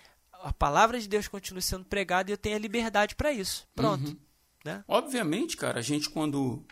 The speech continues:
Speaker 2: quando vota, num-, numa pessoa especificamente, né? E aí, seja ele vereador, prefeito, deputado estadual, é, senador ou presidente, né, que seja, obviamente, como a,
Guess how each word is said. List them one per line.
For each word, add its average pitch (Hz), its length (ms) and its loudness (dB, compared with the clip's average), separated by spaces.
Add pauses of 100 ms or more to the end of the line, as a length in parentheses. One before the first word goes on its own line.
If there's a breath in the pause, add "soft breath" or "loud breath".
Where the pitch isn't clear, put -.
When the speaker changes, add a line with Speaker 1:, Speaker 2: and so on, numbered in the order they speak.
(160)
Speaker 2:
quando 139 240 0
vota, 127 500 -2 (340)
num-, 185 220 -2
numa 233 220 0
pessoa 180 500 0
especificamente, 143 880 -2
né? 143 140 -2 (520 soft breath)
E 131 140 0
aí, 160 380 2
seja 143 360 2
ele 135 200 4
vereador, 127 440 2
prefeito, 131 760 0
deputado 127 460 0
estadual, 123 760 -4 (180)
é, 107 460 -6 (220)
senador 139 680 0 (140)
ou 190 160 4
presidente, 196 560 0
né, 117 120 -2
que - 120 -10
seja, 175 420 0 (840 soft breath)
obviamente, 208 800 0
como 160 360 0
a, 131 240 2